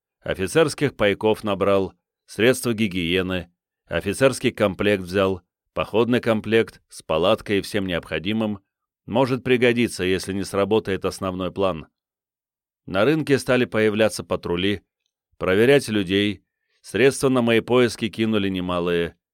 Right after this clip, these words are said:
и те начинают набирать обороты. Так со временем отловят, местная полиция и безопасность не зря зарплату получают. Так что валить с планеты нужно как можно быстрее,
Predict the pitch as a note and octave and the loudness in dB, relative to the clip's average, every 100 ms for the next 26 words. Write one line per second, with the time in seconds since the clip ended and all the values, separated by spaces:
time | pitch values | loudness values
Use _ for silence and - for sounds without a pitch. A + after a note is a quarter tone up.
0 | _ _ - E2+ F#2 C#3 D3+ C#3 A2 G#2+ | _ _ -6 -2 0 2 2 2 0 0
1 | A2+ B2+ A#2 G#2 G2 F#2+ F2+ F2 F#2 F2+ | 2 2 0 -4 0 2 2 0 0 0
2 | F#2 E2 - D2 - _ _ _ _ _ | 2 0 -2 -8 -8 _ _ _ _ _
3 | _ _ - C#2+ E2 - G2 G#2 A2 A2 | _ _ -4 0 0 2 2 4 2 0
4 | A2 G#2+ G#2+ B2 B2 F#2+ D2+ - F#2+ G#2 | 0 0 0 2 4 4 0 -4 -2 0
5 | - G#2 F#2 G#2 A2 G#2+ G#2+ G2 F#2+ F#2 | 0 -4 0 0 0 0 0 0 -2 -4
6 | F2+ F#2+ - A2 - F#2+ - G#2 G#2 A#2 | -2 -2 2 0 0 -8 -6 -4 0 2
7 | F#2 F2+ E2 E2+ E2+ D2+ D#2+ E2 - D2 | 2 -2 0 -2 -2 -6 -4 -4 -4 -4
8 | C#2+ - _ _ _ _ - D#2+ F2+ - | -4 -8 _ _ _ _ -8 -4 -4 -2
9 | A2+ G#2+ G#2 G#2+ - G#2 F#2+ F#2+ G2 G2 | 0 2 0 -2 -6 -2 0 0 -4 -6
10 | F#2 G#2 G2 F#2+ F#2 E2 F#2 F2 F#2 F2+ | -4 -4 -6 -6 -8 -6 -8 -6 -4 -4
11 | - F#2+ E2 C#2 C2+ | -4 -2 -2 -2 -8